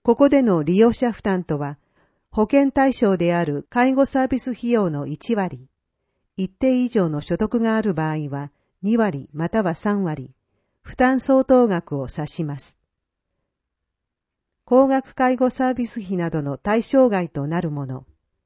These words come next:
介護予防生活支援サービス事業の一部。施設サービスなどの食費、部屋代など。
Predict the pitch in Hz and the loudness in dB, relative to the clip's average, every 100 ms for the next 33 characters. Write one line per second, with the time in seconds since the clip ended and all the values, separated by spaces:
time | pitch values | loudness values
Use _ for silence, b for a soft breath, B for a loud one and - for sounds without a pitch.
0 | _ _ _ _ _ _ _ _ _ - | _ _ _ _ _ _ _ _ _ -2
1 | 254 269 262 262 247 208 165 135 - 233 | 0 4 4 6 4 4 2 0 -2 2
2 | 254 262 262 214 - 247 247 - 240 226 | 2 0 -4 -8 -4 -2 -2 0 -2 0
3 | 220 233 190 220 202 180 151 131 135 139 | -2 -6 -6 -4 0 0 0 -4 -10 -10
4 | - 147 127 _ _ _ _ _ _ _ | -6 -6 -6 _ _ _ _ _ _ _
5 | _ _ _ _ _ - 214 277 269 - | _ _ _ _ _ -6 -2 0 -2 0
6 | 262 254 214 - 175 170 160 147 139 - | 2 2 0 -4 -2 -2 -2 -4 -6 -8
7 | _ _ - 196 - 233 - 214 190 _ | _ _ -4 -2 2 0 0 -2 -4 _
8 | _ - 196 214 214 196 180 170 143 123 | _ 0 2 2 2 0 0 -2 -4 -8